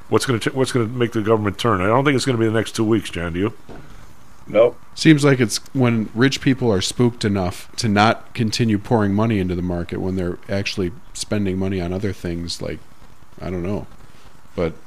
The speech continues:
Speaker 3: the market will, that would be my guess at least. If the source of the money was all extra stuff from the Fed, then if that's starting to dry up now, then you would expect as soon as they stop spending it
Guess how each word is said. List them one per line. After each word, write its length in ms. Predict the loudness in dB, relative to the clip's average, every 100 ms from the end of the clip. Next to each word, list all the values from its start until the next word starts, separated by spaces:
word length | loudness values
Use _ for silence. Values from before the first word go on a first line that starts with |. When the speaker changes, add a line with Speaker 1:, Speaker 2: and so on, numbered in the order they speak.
| -16 -16 -16 -16 -12 -6
Speaker 3:
the 80 |
market 340 | 0 2 2 2
will, 240 | 0 -2 -6 -10 -14 -16 -14 -14 -14 -8
that 160 | -6
would 140 | -4 -4
be 80 |
my 200 | -6 -6
guess 280 | -8 -8 -8
at 80 | -8
least. 300 | -8 -8 -8 -12 -16 -12
If 160 | -10 -2
the 320 | 0 2 0 -4 -12
source 420 | -6 0 2 2 -2
of 60 |
the 80 | -2
money 240 | 0 0
was 160 | 0 0
all 200 | -2 -2
extra 360 | -4 -6 -8 -6
stuff 280 | -4 -6
from 200 | -6 -8
the 80 | -8
Fed, 400 | -4 -4 -4 -6 -12 -16 -16 -16 -16 -14 -6
then 320 | -2 -2 -2 -4
if 160 | -4
that's 460 | -2 -2 -2 -6 -6 -10
starting 420 | -6 -2 -2 -2
to 60 | -4
dry 320 | -4 -2 -2
up 220 | -4 -4
now, 240 | -6 -4 -4
then 180 | -4
you 80 | -4
would 80 | -4
expect 500 | -6 -6 -6 -8 -10 -14
as 120 | -8 -4
soon 200 | -2 -2
as 120 | -2
they 100 | -4
stop 320 | -2 -4 -4
spending 420 | -6 -4 -2 -2
it 140 | -4